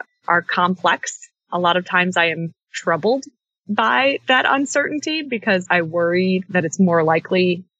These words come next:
that something we haven't anticipated will cause things to degrade more quickly rather than to be an escape hatch or a, a way that things can survive. But I try to remember that I might not understand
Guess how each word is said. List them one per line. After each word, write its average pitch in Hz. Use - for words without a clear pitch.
that 165
something 185
we 170
haven't 170
anticipated 175
will 165
cause 156
things 160
to 151
degrade 180
more 240
quickly 302
rather 185
than 170
to 208
be 170
an 170
escape -
hatch -
or 175
a, 147
a 175
way 165
that 165
things 165
can 170
survive. 170
But 190
I 180
try 196
to 175
remember 185
that 196
I 175
might 175
not 175
understand 170